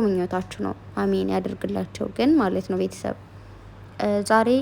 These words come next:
የማርክና የቤዚን ቪዲዮ አይታችሁታል። እሱን ቪዲዮ ወድጄዋለሁ እውነት ለመናገር። ግን ብዙ ጊዜ እናገራለሁ ከሰው ቤት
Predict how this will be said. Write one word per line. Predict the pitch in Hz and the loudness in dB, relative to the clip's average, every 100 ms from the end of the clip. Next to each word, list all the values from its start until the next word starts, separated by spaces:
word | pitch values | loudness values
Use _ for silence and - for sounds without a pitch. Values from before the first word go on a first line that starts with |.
| - - | 0 0
የማርክና | 214 202 196 - 190 | 2 2 0 -2 -2
የቤዚን | 190 196 196 196 | 0 -2 -2 -2
ቪዲዮ | 190 196 | -2 -2
አይታችሁታል። | 190 196 - - 95 101 - | -2 -4 -6 -6 -4 -4 -8
እሱን | - 269 | -2 0
ቪዲዮ | 247 254 | 2 2
ወድጄዋለሁ | 196 - 185 180 196 202 | 0 -2 -2 -2 -6 -8
እውነት | - 202 196 | -8 -6 -2
ለመናገር። | 202 135 190 185 202 196 | -2 0 -2 -4 -6 -4
ግን | 202 330 - - - - - - - - 104 69 69 - - 226 | -2 -2 -2 -16 -18 -18 -20 -18 -6 0 0 0 -2 -4 -6 0
ብዙ | 294 330 | 2 4
ጊዜ | 277 269 | 4 4
እናገራለሁ | 226 190 - 190 180 190 185 | 4 2 0 2 2 0 0
ከሰው | 247 269 254 | 0 4 4
ቤት | 269 302 | 2 -2